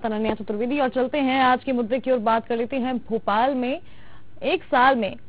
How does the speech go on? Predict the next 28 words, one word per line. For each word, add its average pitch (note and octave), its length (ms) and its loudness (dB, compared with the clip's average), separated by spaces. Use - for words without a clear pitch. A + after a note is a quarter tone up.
राजनीति A#3 360 2
में D4+ 120 2
कई D4+ 300 4
सारे C4+ 340 2
हमने A#3+ 340 0
उठापटक G#3+ 400 -6
देखे A3 300 -6
हैं। A#3 100 -2
ऐसे G#3+ 140 -6
में B3 120 -2
दो A3 100 -2
हज़ार C4+ 240 -2
इक्कीस - 320 -2
की F4 80 0
अगर C4+ 140 4
आप B3+ 80 2
बात G3+ 260 2
कर G#3 120 -2
लें A3 140 -2
तो E4+ 60 -4
दो C#4 140 0
हज़ार C#4 140 -2
इक्कीस B3+ 320 -2
यानी A#3+ 180 0
कि D#4+ 180 -8
एक C4+ 200 -4
और B3 240 4
साल - 340 -2